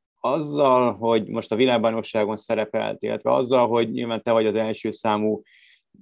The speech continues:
hát nem feltétlenül csak női dárcos, hanem, hanem dárcos az országban, Magyarországon, ö,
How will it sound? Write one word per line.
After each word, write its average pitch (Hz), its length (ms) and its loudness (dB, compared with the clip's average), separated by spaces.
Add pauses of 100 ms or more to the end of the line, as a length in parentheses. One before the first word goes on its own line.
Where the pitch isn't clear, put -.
(200)
hát - 140 -16
nem - 240 -6 (220)
feltétlenül 110 420 0
csak 104 120 0
női 113 200 4
dárcos, 110 280 2
hanem, 110 180 -2
hanem 113 340 -2
dárcos 110 540 2
az 113 180 -4
országban, 113 840 0
Magyarországon, 117 880 0
ö, 120 240 0